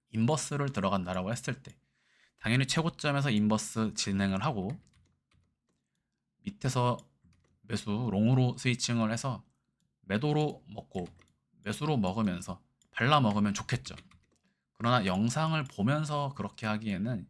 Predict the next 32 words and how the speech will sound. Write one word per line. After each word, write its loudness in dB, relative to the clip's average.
어, -20
한계가 2
있고 -4
스스로 -2
이제 0
본인이 4
매매를 0
하시겠다면, -4
예, -20
실시간으로 -2
분봉을 2
보시면서, -4
어, -12
대응을 -4
하실 8
수 8
있겠지만 -6
영상, 0
즉 -8
전체 0
공개를 0
통해 -4
전체적인 -2
대-, -10
분석을 -2
통해서 -4
여러분들에게 2
말씀을 -4
드릴 -6
수 -10
있는 -10
것은 -12